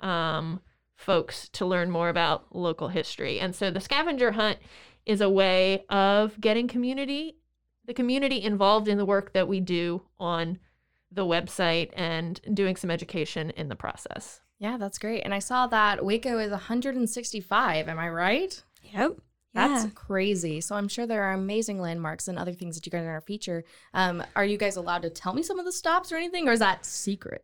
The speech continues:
Speaker 1: It is top secret.
Speaker 2: Perfect. That's great.
Speaker 3: People will have to find out by
Speaker 2: Find
Speaker 3: going
Speaker 2: out.
Speaker 3: through our clues.
Speaker 2: Ooh. Yeah, and I heard you guys are gonna, uh, so you download the app and there's, like, a Q R system. Do you wanna explain that a little bit?
Speaker 3: Yeah, so we have Q R code,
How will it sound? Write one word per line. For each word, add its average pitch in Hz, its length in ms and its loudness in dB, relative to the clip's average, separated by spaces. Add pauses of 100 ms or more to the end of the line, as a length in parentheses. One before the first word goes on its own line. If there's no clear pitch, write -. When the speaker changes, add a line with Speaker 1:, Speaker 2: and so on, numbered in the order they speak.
(100)
Speaker 1:
It 226 180 2
is 175 240 2
top 220 380 2
secret. 208 460 2
Speaker 2:
Perfect. 240 560 6
That's 226 240 0
great. 214 480 0 (260)
Speaker 3:
People 226 220 2
will 220 80 2
have 214 140 -2
to 208 80 -6
find 202 340 2
out 214 240 4
by 170 300 0 (280)
Speaker 2:
Find 208 240 2
Speaker 3:
going 202 140 8
Speaker 2:
out. 294 80 8
Speaker 3:
through 226 100 10
our 202 160 6
clues. 254 480 6
Speaker 2:
Ooh. 214 400 4 (220)
Yeah, 359 240 4
and 277 100 0
I 285 40 -2
heard 311 200 -6
you 311 80 -6
guys 285 160 -4
are 262 60 -6
gonna, 233 400 0
uh, 202 200 0
so 202 140 -6
you 202 80 -4
download 247 320 2
the - 120 -4
app 226 160 0
and 220 60 -8
there's, 214 140 -2
like, 196 140 -4
a 190 40 -8
Q 254 220 -4
R 269 100 0
system. 311 380 -6
Do 294 80 -4
you 240 60 2
wanna 220 100 0
explain 208 280 -4
that 180 160 2
a 196 40 -2
little 240 160 0
bit? 330 260 -4 (520)
Speaker 3:
Yeah, 339 160 6
so 262 180 2
we 269 140 4
have 285 260 4
Q 254 220 4
R 202 180 6
code, 190 320 4